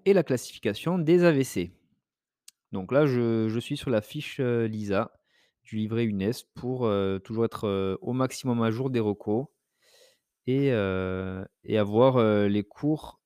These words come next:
les plus complets, car ils sont faits par les, les différents collèges, euh, qui traitent de l'item. Donc, ce devrait être assez exhaustif. Donc, c'est parti.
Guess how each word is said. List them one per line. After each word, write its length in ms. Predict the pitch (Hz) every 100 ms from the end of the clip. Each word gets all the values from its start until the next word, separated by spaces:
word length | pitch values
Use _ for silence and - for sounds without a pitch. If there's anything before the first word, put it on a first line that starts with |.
| _
les 160 | 110 104
plus 220 | - 147
complets, 640 | - 147 139 120 113 117 _ _ _ _ _ _ _ _ _ _ -
car 220 | 123 127
ils 80 | 107
sont 280 | - 107 104 _ _ _ _ -
faits 280 | - 147
par 240 | - 113 120
les, 440 | 110 101 98 98
les 120 | 98 101
différents 360 | 113 - 117
collèges, 440 | 117 110 117 131 123
euh, 280 | 107 104
qui 220 | 104 - 107
traitent 380 | - 147 - 160 -
de 160 | - 135
l'item. 460 | 151 135 117 117 - _ _ _ _ - - _ _ -
Donc, 180 | 113
ce 120 | 110 127
devrait 400 | 113 107 117 -
être 340 | 160 - - -
assez 320 | 139 - -
exhaustif. 800 | 156 147 139 135 - 110 - - _ _ _ _ _ _ _ _ _ _ _ _ _
Donc, 380 | 113 160 156 113
c'est 200 | - 170
parti. 600 | 170 147 - - 113 120